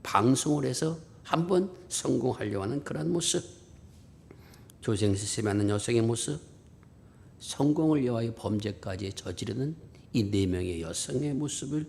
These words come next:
그리고 있습니다. 근데 이 영화는 네 명의 여성들 모두가 다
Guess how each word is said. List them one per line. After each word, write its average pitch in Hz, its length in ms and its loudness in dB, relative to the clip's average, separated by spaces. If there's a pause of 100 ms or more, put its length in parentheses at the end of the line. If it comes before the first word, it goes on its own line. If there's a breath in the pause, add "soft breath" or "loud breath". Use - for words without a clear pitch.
(160)
그리고 107 440 -4
있습니다. - 480 -6 (1800 soft breath)
근데 156 220 12
이 208 680 8
영화는 135 640 4 (760)
네 135 240 12
명의 156 240 12
여성들 156 480 12
모두가 180 520 10
다 127 460 2